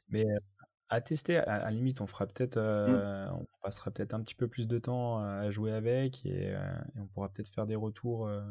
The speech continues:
Speaker 2: Ouais,
Speaker 1: ça peut
Speaker 2: ouais,
Speaker 1: être,
Speaker 2: ouais,
Speaker 1: euh,
Speaker 2: carrément. Mais c'est
Speaker 1: intéressant.
Speaker 2: intéressant de voir que, voilà, il y a d'autres, il y a pas que Netlify, il y a d'autres personnes qui se lancent là-dedans. En plus, c'est européen, donc, euh, ouais, c'est, puis ça met, ça pousse un petit peu, ça met un peu de
Speaker 1: Intéressant.
Speaker 2: compétition, tu vois. Ça
Speaker 1: Exactement. De toute façon, plus, plus l'écosystème est, est large, et mi-, mieux c'est, quoi,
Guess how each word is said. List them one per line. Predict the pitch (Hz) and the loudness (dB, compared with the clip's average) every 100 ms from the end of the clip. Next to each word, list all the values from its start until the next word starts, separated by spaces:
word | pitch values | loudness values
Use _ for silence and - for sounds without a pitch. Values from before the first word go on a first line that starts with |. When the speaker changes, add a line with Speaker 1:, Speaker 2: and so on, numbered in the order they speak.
| 104 | 0
Speaker 2:
Ouais, | 107 143 | 8 8
Speaker 1:
ça | |
peut | 160 160 | 8 4
Speaker 2:
ouais, | |
Speaker 1:
être, | 160 | 2
Speaker 2:
ouais, | 151 | 2
Speaker 1:
euh, | |
Speaker 2:
carrément. | 110 110 135 127 | 4 6 6 6
Mais | |
c'est | 107 117 | 6 6
Speaker 1:
intéressant. | 113 123 131 | 10 8 8
Speaker 2:
intéressant | 139 | 6
de | |
voir | 107 120 | 6 6
que, | - 101 98 | 6 8 10
voilà, | 101 139 | 8 8
il | |
y | 104 | 6
a | |
d'autres, | 98 101 101 | 4 2 4
il | 98 | 6
y | |
a | 95 | 6
pas | - | 6
que | - | 4
Netlify, | 107 104 107 120 | 6 6 4 4
il | 131 | 4
y | |
a | 95 | 4
d'autres | 98 - | 2 0
personnes | 104 113 107 | -2 0 -2
qui | 101 | -4
se | - | -4
lancent | 110 107 | -4 -2
là-dedans. | 98 98 117 135 | -2 2 2 2
En | 120 | 0
plus, | 113 | 0
c'est | - | 2
européen, | 95 95 95 101 120 | 4 6 4 4 4
donc, | 110 82 - | 0 -4 -6
euh, | 87 | -6
ouais, | 107 | -6
c'est, | - 90 87 85 - - - - - - - | -4 -4 -2 -4 -8 -20 -20 -20 -20 -20 -4
puis | |
ça | 101 | 8
met, | 98 101 | 10 10
ça | 104 | 6
pousse | 117 120 | 4 4
un | 117 | 4
petit | 110 | 4
peu, | 104 107 | -2 -2
ça | 101 | 0
met | - | 0
un | |
peu | 110 | 0
de | 120 | 0
Speaker 1:
Intéressant. | |
Speaker 2:
compétition, | 120 98 - - - | -2 -2 -6 -10 -10
tu | - | -8
vois. | 57 98 - - _ _ _ | -10 -10 -14 -20 _ _ _
Ça | - - - | -20 -20 -2
Speaker 1:
Exactement. | 107 107 127 120 131 123 | -2 4 4 6 2 2
De | |
toute | 110 | 0
façon, | 107 - 120 | -2 0 -2
plus, | - 135 | 4 2
plus | 127 135 | 6 6
l'écosystème | 131 135 - 123 - 131 | 6 4 2 -2 2 2
est, | 120 104 64 | 4 2 2
est | 98 | 2
large, | 123 127 110 | 4 4 2
et | 98 | -2
mi-, | 101 110 | 0 0
mieux | 110 113 123 | 2 2 2
c'est, | - 127 | 4 2
quoi, | 104 | 2